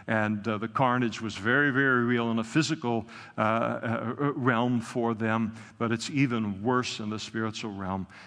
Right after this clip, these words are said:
because the consequences can be, uh, eternal. Verse sixteen, uh,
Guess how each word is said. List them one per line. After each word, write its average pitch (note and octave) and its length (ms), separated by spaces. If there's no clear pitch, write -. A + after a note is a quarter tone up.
because A2+ 300
the A2+ 80
consequences A2 800
can G2+ 180
be, G2+ 340
uh, G2+ 180
eternal. G#2 560
Verse C#3 260
sixteen, B2+ 720
uh, A#2 380